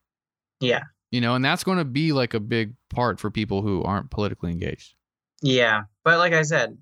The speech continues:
Speaker 1: mention it, move on. Like,
Speaker 2: Exactly. I don't think that,
Speaker 1: don't
Speaker 2: I
Speaker 1: need
Speaker 2: don't,
Speaker 1: a
Speaker 2: I
Speaker 1: whole
Speaker 2: don't need to
Speaker 1: fucking
Speaker 2: hear a
Speaker 1: segment of Andrew Yang explaining to me why it was fucking racist,
Speaker 2: Yeah, I don't
Speaker 1: you
Speaker 2: wanna
Speaker 1: know?
Speaker 2: hear, like, a thirty for thirty on it. Like, I don't need, like,
Speaker 1: Yeah.
Speaker 2: a sixty Minutes piece on it.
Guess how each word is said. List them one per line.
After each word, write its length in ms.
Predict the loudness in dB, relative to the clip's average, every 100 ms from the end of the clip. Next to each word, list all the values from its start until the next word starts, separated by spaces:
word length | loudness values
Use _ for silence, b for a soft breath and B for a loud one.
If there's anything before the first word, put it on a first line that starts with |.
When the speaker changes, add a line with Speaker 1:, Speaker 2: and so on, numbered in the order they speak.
| _
Speaker 1:
mention 340 | -4 -4 -2
it, 220 | -2 -2 -6
move 180 | -6
on. 120 | -6 -6 -4
Like, 40 |
Speaker 2:
Exactly. 440 | 0 2 2 0 0
I 80 | 2
don't 140 | 2
think 180 | 0 -2
that, 100 | 2
Speaker 1:
don't 80 | 4
Speaker 2:
I 40 |
Speaker 1:
need 100 | 4
Speaker 2:
don't, 100 | 4
Speaker 1:
a 20 | 2
Speaker 2:
I 40 |
Speaker 1:
whole 80 | 2
Speaker 2:
don't 100 | 2
need 60 | 4
to 40 |
Speaker 1:
fucking 140 | 4 4
Speaker 2:
hear 180 | 2 2
a 80 |
Speaker 1:
segment 320 | 4 2 0 -2
of 80 | -8
Andrew 300 | -10 -8 -8
Yang 380 | -4 -4 -6
explaining 460 | -8 -10 -8 -6 -4
to 80 | -4
me 140 | -4
why 220 | 0 0 0
it 140 | -4
was 120 | -10
fucking 260 | -2 -2 -2
racist, 320 | -8 -8 -6 0
Speaker 2:
Yeah, 200 | 2 4
I 20 |
don't 80 | 2
Speaker 1:
you 20 |
Speaker 2:
wanna 140 | 4 4
Speaker 1:
know? 60 |
Speaker 2:
hear, 100 | 4
like, 160 | 2 0
a 60 | 0
thirty 240 | 0 0
for 160 | -2 -2
thirty 320 | -2 0 -2
on 140 | -4 -8
it. 120 | -10 -6
Like, 180 | -2 0
I 60 |
don't 120 | 2
need, 120 | 2 2
like, 140 | 2
Speaker 1:
Yeah. 40 |
Speaker 2:
a 40 | 0
sixty 300 | -2 -2 0
Minutes 300 | 0 0 -4
piece 240 | -6 -6
on 160 | -8
it. 60 | -12